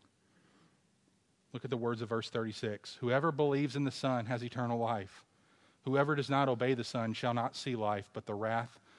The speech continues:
of God remains on him." Friend,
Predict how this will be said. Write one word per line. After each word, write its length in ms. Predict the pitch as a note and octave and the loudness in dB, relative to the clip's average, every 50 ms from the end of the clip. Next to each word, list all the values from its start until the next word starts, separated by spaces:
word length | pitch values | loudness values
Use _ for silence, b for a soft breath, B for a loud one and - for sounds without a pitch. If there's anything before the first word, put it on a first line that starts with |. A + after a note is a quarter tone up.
| b b b _ | b b b _
of 140 | A#2+ A2 A2 | -8 -4 -2
God 380 | A2+ G2+ F#2 F2+ F2+ F2+ F2+ F#2 _ _ _ | -4 -2 -2 -4 -6 -8 -10 -14 _ _ _
remains 640 | - G#2+ G#2+ G#2+ G#2 G2+ G2+ G2+ A2 G#2 G2 - - - _ _ - | -6 -4 -2 -2 -2 -4 -4 -4 -4 -6 -6 -10 -14 -20 _ _ -10
on 340 | G#2 G2 F#2+ F#2 E2+ D#2+ F#2 - _ _ _ _ _ _ | -8 -8 -8 -8 -10 -12 -14 -16 _ _ _ _ _ _
him." 340 | - G#2+ A2 F#2+ F2 F#2+ F#2+ - _ _ _ _ _ _ _ _ _ _ _ b b b b b b b b b b b b b b b b b b b b b _ _ _ _ _ _ | -12 -8 -8 -8 -8 -12 -18 -20 _ _ _ _ _ _ _ _ _ _ _ b b b b b b b b b b b b b b b b b b b b b _ _ _ _ _ _
Friend, 400 | - - D#3+ E3 E3 E3+ E3 D3 | -6 -4 -2 0 0 0 -2 -2